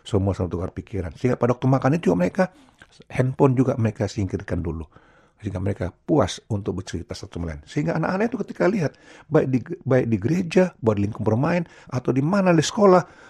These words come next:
begitu kelihatan, eh, sabar, solemn sekali, dan penuh sukacita, dan ketutukan juga pun sangat memberikan dorongan semangat. Dan pintar-pintar juga. Nah, dikatakan, tabiat anak-anak saudaraku,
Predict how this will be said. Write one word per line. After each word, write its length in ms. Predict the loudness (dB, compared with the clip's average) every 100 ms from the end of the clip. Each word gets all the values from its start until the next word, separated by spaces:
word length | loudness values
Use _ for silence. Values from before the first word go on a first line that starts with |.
| -6
begitu 720 | 6 6 4 2 4 4 0 -2
kelihatan, 400 | 2 2 4 0
eh, 640 | -4 -16 -16 -2 0 0
sabar, 640 | -2 -6 0 2 2 0
solemn 480 | -12 -2 2 2 0
sekali, 400 | 0 2 4 2 -2 -20 -10
dan 240 | 0 0 2
penuh 160 | -2
sukacita, 720 | -4 -4 -6 -2 -4 -2 -4 -4 _ _ _ -6
dan 320 | 0 2 0
ketutukan 480 | -4 -4 -4 -8 -4
juga 240 | -2 -2
pun 240 | -2 -4 -4 _ -18
sangat 320 | -6 -4 -2
memberikan 240 | -2 -2
dorongan 320 | -4 -4 -6 -8
semangat. 480 | -8 -8 -10 -14 _ _ _ -2
Dan 240 | 0 0
pintar-pintar 880 | _ 0 0 0 -4 -6 -6 -8 -10
juga. 240 | -12 -14 _ _ _ -14
Nah, 160 | -14 -14 _ _ -6
dikatakan, 480 | -2 -2 2 0 0 _ _ _ _
tabiat 480 | -10 -4 0 0 0
anak-anak 400 | 0 0 0 -2
saudaraku, 500 | -2 -2 0 -2 -4